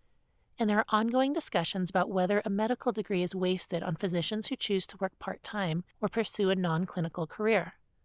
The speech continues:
Are we breaking some sort of moral obligation to serve? And so when our human bodies break down, we've been trained to keep going. I cannot tell you how many doctors I've seen working with significant physical or emotional problems that really warranted some medical leave.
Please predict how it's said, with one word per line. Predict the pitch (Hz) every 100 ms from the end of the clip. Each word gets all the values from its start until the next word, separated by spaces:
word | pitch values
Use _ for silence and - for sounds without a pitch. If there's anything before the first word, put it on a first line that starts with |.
| _ -
Are | 175
we | 185 233
breaking | - 165 - 220
some | - 190
sort | - 208
of | 202
moral | 175 180
obligation | 190 175 175 170 156 - 185
to | 196
serve? | - 170 165 233 - - _ _ _ _ _ _ _ _ _ -
And | 214
so | 247
when | 226 240
our | 285
human | - 262 269
bodies | 202 190 190
break | - 185 -
down, | 180 156 151 180 -
we've | 202
been | 247
trained | 226 - 180 180
to |
keep | - 202 196
going. | 226 208 175 - _ _ _ _ -
I |
cannot | - 254 262 285
tell | - 220
you | 202
how | 175 190
many | 208 247
doctors | 202 190 208 190
I've | 185
seen | - 185
working | 180 175 196
with | 185
significant | - 196 180 180 233 240 -
physical | - 170 196 - 233
or | 208
emotional | 180 175 185 190
problems | - 277 285 196 175 185 - _
that | 208 214
really | 196 233 269 247 208
warranted | 220 233 196 175 160
some | - 170
medical | 190 202 - 151
leave. | 175 - -